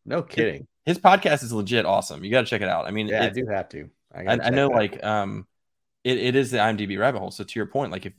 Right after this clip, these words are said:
Speaker 2: and I remember we used to do this in college some. I was never, like, a huge person into it, but I remember a bunch of the guys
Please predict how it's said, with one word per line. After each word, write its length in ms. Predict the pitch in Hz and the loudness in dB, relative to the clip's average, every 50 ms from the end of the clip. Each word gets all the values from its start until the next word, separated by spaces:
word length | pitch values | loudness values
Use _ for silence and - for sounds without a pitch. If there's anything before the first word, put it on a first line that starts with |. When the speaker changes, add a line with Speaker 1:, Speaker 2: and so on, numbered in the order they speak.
| - - 98 _ | -12 -14 -12 _
Speaker 2:
and 100 | - 104 | -6 -2
I 100 | 104 107 | -2 -2
remember 320 | 107 104 110 123 131 117 107 | 0 0 0 0 0 0 0
we 100 | 101 104 | -2 -2
used 100 | 110 - | -4 -4
to 40 | - | -6
do 60 | 104 | -6
this 120 | 98 - | -6 -8
in 60 | - | -8
college 360 | - 113 117 113 101 - - - | -2 0 2 2 0 -2 -8 -10
some. 280 | - 67 71 82 - - | -10 -10 -12 -10 -4 -2
I 80 | - | 0
was 160 | 117 113 107 | 0 0 0
never, 220 | 110 107 98 98 92 | -2 -2 -4 -2 -4
like, 120 | 101 98 | -4 -6
a 60 | 98 | -8
huge 340 | 95 - 123 113 107 - - _ _ _ _ - | -8 -8 -8 -8 -8 -10 -16 _ _ _ _ -2
person 240 | - 110 - 101 | -2 -2 -2 -4
into 160 | 104 110 110 87 | -4 -2 -4 -4
it, 40 | |
but 80 | 69 - | -2 -2
I 20 | |
remember 320 | 107 110 113 107 95 92 - | -2 -2 -2 -2 -2 -4 -6
a 160 | - _ - | -8 _ -8
bunch 180 | 110 104 - - | -8 -8 -8 -8
of 60 | 87 | -6
the 40 | 98 | -2
guys 420 | 104 104 101 92 92 - - | 0 2 2 0 -2 -6 -10